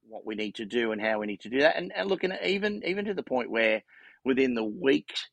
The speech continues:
leading up to the event, we had various, um, transport companies come to us and say,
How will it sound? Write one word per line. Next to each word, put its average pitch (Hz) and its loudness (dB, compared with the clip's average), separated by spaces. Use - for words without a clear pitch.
leading 117 0
up 113 0
to 123 -6
the 101 -6
event, 101 -6
we 143 2
had 143 4
various, 151 2
um, 98 -6
transport 117 -10
companies 90 -10
come 123 -6
to 107 -2
us - -6
and 98 -12
say, 104 2